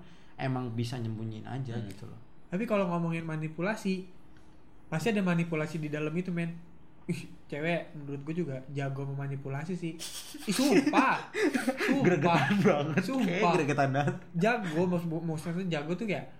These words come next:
Speaker 3: ya buat ngelakuin hal-hal kayak gitu dia rapi lah ngelakuinnya,
Speaker 1: Oh,
Speaker 3: Cok.
Speaker 1: iya, berarti, berarti ada yang dia atur gitu ya?
Speaker 3: Iya,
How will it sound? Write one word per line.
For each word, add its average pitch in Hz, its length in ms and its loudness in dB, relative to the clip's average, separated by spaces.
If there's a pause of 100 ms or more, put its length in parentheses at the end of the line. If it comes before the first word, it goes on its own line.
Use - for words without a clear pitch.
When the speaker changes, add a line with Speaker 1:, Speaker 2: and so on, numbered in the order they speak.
(240)
Speaker 3:
ya 165 240 2
buat 156 240 -2
ngelakuin 156 380 -2
hal-hal 151 400 -2
kayak 151 180 -2
gitu 156 220 -2
dia 247 120 2
rapi 208 360 0
lah 175 100 2
ngelakuinnya, 156 480 -2
Speaker 1:
Oh, 139 140 -6
Speaker 3:
Cok. 120 120 -8 (120)
Speaker 1:
iya, 98 260 -6 (160)
berarti, 107 340 -6 (100)
berarti 107 260 -6
ada 104 180 -4
yang 101 380 -6
dia 95 300 -6
atur 113 420 -6
gitu 95 160 -10
ya? 90 120 -8
Speaker 3:
Iya, 165 240 0